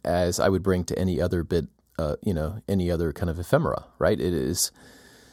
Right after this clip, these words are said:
I'm having a conversation. It is a thing which I'm, you know, I'm speaking into the mic, and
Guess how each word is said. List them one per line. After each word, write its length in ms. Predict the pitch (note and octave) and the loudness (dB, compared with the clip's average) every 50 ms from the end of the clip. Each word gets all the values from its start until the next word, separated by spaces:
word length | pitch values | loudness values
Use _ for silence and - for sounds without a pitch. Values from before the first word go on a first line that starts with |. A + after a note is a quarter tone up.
| - _ _ _ _ _ _ _ _ _ | -20 _ _ _ _ _ _ _ _ _
I'm 140 | - G#2+ G#2 | -2 0 0
having 320 | F#2+ - G#2 G#2+ G2 G2+ G2+ | 2 4 4 4 4 4 2
a 60 | F#2+ | 4
conversation. 680 | - G#2 G2 F#2 F#2+ - - C3 C#3+ - - - A#1 | 4 4 4 4 4 4 4 4 4 2 -2 -4 -4
It 120 | C2+ C#2+ D#2 | -2 -2 0
is 120 | D#2 - | 0 0
a 120 | F2+ E2+ - | 0 0 2
thing 260 | - G2+ F#2 F#2 F2+ | 2 2 4 4 4
which 180 | F2 E2+ - | 2 2 2
I'm, 180 | F#2 F2 F2+ D#2+ | 2 2 4 4
you 100 | F#2+ F#2+ | 4 2
know, 40 | F2 | 2
I'm 60 | E2 | 2
speaking 380 | E2 - - G#2 F#2 - G2+ F#2+ | 0 0 0 0 0 2 2 2
into 180 | F#2 F2+ - F#2 | 2 2 2 2
the 100 | F2 F2 | 2 4
mic, 360 | F2 F2 F2 F#2 F#2 F2 - - | 4 4 4 4 2 2 0 0
and 340 | G2 F#2+ F#2 F2+ E2 - | 0 2 2 2 0 -2